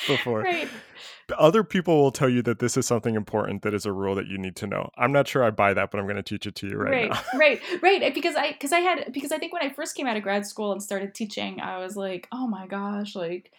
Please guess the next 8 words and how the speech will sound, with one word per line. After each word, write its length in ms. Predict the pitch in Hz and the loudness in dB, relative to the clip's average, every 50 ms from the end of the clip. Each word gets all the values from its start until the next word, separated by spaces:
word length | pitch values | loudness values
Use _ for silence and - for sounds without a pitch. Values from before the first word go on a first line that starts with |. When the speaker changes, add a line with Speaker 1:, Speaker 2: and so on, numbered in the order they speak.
| _ _ | _ _
Speaker 2:
the 80 | - - | -6 -4
other 220 | - 226 233 240 226 | -4 -2 -4 -4 -6
classes, 460 | 226 233 214 208 208 - 208 202 202 | -6 -8 -8 -8 -6 -6 -8 -6 -6
they're 160 | 202 175 196 | -8 -8 -10
so 180 | 196 - 208 202 | -10 -8 -8 -10
straight-laced 880 | 202 - - - 214 208 202 - 185 208 220 220 220 214 214 - - | -10 -10 -10 -6 -6 -6 -4 -4 -4 -2 -2 0 -2 -2 -4 -6 -6
or 180 | 196 185 185 180 | -6 -6 -4 -4
whatever, 640 | 185 196 196 202 208 226 240 247 247 226 - _ | -4 -2 -2 -2 -2 -2 -4 -6 -6 -8 -12 _